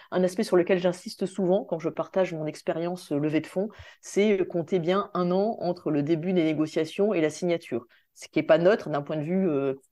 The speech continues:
trésor, hein. Donc, c'est pour ça que je, j'insiste sur cet aspect-là. Effectivement, pour moi, ça m'était indispensable dans la partie, euh, commercialisation, d'avoir ces financements. Euh, là aussi, j'enfonce peut-être des portes ouvertes, mais dans la cosmétique, peut-être plus que dans d'autres domaines,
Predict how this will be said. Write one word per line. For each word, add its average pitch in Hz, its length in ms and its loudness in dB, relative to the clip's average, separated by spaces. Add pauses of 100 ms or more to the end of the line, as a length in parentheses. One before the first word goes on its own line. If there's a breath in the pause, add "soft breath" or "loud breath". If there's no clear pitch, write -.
trésor, 170 400 2
hein. 180 120 -4 (340 loud breath)
Donc, 151 180 -6
c'est - 120 -4
pour 123 180 -10
ça - 140 -2
que - 80 -14
je, 135 160 0
j'insiste 143 360 -8
sur 143 120 -12
cet - 160 -8
aspect-là. 151 440 -4 (300 loud breath)
Effectivement, 160 460 -2
pour 175 160 -4
moi, 185 100 4
ça 180 140 -4
m'était 151 220 -4
indispensable 160 800 -2
dans 147 100 0
la 147 100 0
partie, 160 500 -6
euh, 135 240 -2 (120)
commercialisation, 151 880 -2 (340 loud breath)
d'avoir 147 260 2
ces 147 120 -6
financements. 165 640 -6 (380 loud breath)
Euh, 135 280 2
là 151 160 6
aussi, 151 340 -4
j'enfonce 165 320 -4
peut-être 151 300 -2
des 139 100 -4
portes 156 280 -8
ouvertes, 180 360 4
mais 139 220 -2
dans 143 180 -2
la 147 360 -4
cosmétique, 156 640 -4 (280)
peut-être 143 280 -2
plus - 220 -8
que 165 100 -4
dans 139 140 -2
d'autres 147 280 -2
domaines, 156 420 0